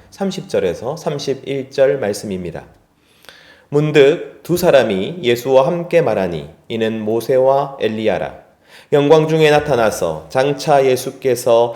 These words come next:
예루살렘에서 별세하실 것을 말할세. 이때 이 별세라는 헬라어 단어는 엑소도스,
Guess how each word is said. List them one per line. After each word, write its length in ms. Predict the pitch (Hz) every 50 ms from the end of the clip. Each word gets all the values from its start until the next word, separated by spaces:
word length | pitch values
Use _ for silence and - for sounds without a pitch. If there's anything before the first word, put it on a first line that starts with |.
| - - - -
예루살렘에서 920 | 123 120 127 139 147 143 165 156 151 156 151 147 143 139 - 151 147 143 -
별세하실 920 | - 151 156 165 170 165 - - 185 180 160 156 135 - - 131 127 127
것을 640 | - 113 104 - - - 110 120 139 160 160 - -
말할세. 760 | 110 95 95 92 95 92 92 90 - - 85 73 - - - _ _ _ _ _ _ _ _ _ _ _ _ _ _ _ _ _ _ _ _ - - _
이때 260 | 131 123 123 139 131
이 320 | 131 131 131 127 - -
별세라는 800 | - 139 143 156 156 151 - - 180 156 143 135 139 139 143 143
헬라어 480 | 160 196 185 185 175 156 143 147 143 139
단어는 480 | 131 110 104 98 104 131 135 107 90 - - - - - _
엑소도스, 920 | - 123 123 - - - - 147 147 143 147 143 143 - - - - 67 -